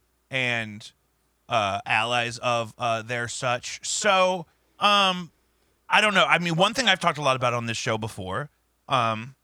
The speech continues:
this is our, this is our big Pride stream, right? This is our big Pride Month kinda episode of the show to kinda kick off summer and be back, back in the saddle. Um, and, uh, Lou was saying earlier, I invited the two gayest people I know. So, um,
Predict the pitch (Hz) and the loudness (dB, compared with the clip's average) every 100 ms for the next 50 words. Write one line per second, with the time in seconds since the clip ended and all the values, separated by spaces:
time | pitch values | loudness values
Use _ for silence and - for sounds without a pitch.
0 | _ 143 135 151 135 143 139 139 127 104 | _ -10 -4 -2 -2 -2 -4 -4 -4 -6
1 | - 101 101 95 - 98 87 85 82 101 | -4 -2 -2 -4 -10 -8 -10 -10 -8 -8
2 | 110 101 110 95 98 - 110 104 101 101 | -8 -8 -8 -6 -10 -8 -4 -4 -4 -8
3 | 101 - 110 98 92 - 98 107 95 90 | -8 -10 -10 -8 -8 -10 -8 -6 -6 -8
4 | 101 - 113 95 92 - 101 95 - - | -10 -10 -6 -6 -6 -8 -10 -10 -10 -10
5 | - 98 98 - 131 110 110 104 101 95 | -2 -2 -2 -4 -2 0 0 -2 -4 -6
6 | 104 107 101 101 - _ _ _ _ - | -4 0 0 -2 -8 _ _ _ _ 0
7 | 123 113 127 110 - - 98 101 117 120 | 2 2 -2 -4 -4 -2 0 2 2 0
8 | 135 - 101 98 95 95 - _ _ _ | -2 -4 -4 -2 -6 -10 -16 _ _ _
9 | _ - 107 101 104 95 104 101 92 92 | _ -4 -4 -4 -6 -8 -4 -2 -2 -4
10 | 95 120 120 113 - 107 101 101 107 113 | -8 -6 -4 -4 -6 -6 -6 -6 -4 -4
11 | 107 98 104 101 92 95 - 104 101 98 | -4 -4 -6 -8 -10 -14 -12 -10 -8 -8
12 | 98 - 95 101 95 92 92 101 - 120 | -10 -12 -12 -10 -8 -6 -8 -8 -2 0
13 | 113 113 _ _ _ _ - 139 123 113 | 0 -2 _ _ _ _ 0 4 4 4
14 | 107 104 | 2 -2